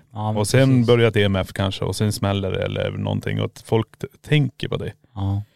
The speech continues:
Speaker 2: Att de har det i åtanke när de åker dit. Men vi ska göra som LaxTon gör.
Speaker 1: Mm.
Speaker 2: Vi,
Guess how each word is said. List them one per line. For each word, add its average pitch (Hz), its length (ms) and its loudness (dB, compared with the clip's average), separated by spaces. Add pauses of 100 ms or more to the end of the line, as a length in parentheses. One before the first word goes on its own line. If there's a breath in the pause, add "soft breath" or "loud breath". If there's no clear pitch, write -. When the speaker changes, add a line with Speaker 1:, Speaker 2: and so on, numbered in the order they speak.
(140)
Speaker 2:
Att - 100 -2
de 117 140 6
har 127 340 6
det 107 180 2
i 101 80 2
åtanke 101 580 2
när 95 80 0
de 98 80 0
åker 113 300 0
dit. - 220 -10
Men 107 220 2
vi 107 80 0
ska 107 120 -2
göra 110 100 6
som 98 180 -2
LaxTon 98 500 -2
gör. 92 160 -10
Speaker 1:
Mm. 98 100 -4
Speaker 2:
Vi, 101 220 0